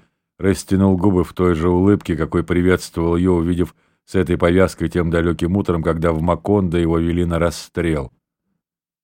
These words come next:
«Какой ужас», — сказал он. «Время просто бежит». У дома был выставлен караул из правительственных войск.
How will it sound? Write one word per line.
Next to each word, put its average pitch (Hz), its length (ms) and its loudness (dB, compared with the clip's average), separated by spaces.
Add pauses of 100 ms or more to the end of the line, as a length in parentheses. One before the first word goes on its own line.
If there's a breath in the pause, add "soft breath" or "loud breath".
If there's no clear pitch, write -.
(340)
«Какой 87 600 0
ужас», — 82 420 -2
сказал 71 480 -4
он. 65 320 -6 (800)
«Время 92 340 0
просто 98 460 -4
бежит». 78 640 -4 (1700)
У 131 140 4
дома 196 220 8
был 170 220 6
выставлен 151 540 4
караул 135 460 6
из 127 180 -4
правительственных 107 840 0
войск. 80 480 -2